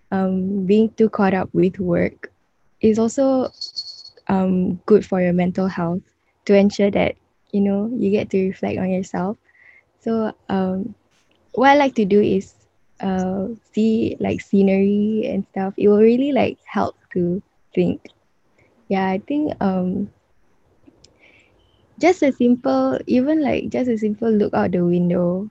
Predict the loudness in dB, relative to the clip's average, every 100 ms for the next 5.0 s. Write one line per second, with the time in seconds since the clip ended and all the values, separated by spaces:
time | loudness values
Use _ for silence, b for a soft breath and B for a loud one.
0 | _ 2 4 6 4 2 -4 -4 -6 -8
1 | _ _ -12 -4 -4 -2 -4 -2 -4 -6
2 | -8 -6 -6 -6 -4 0 2 2 0 0
3 | -2 0 -2 -2 -2 -4 -4 -6 -4 -4
4 | -2 -4 -4 -8 -8 -4 -2 -2 -6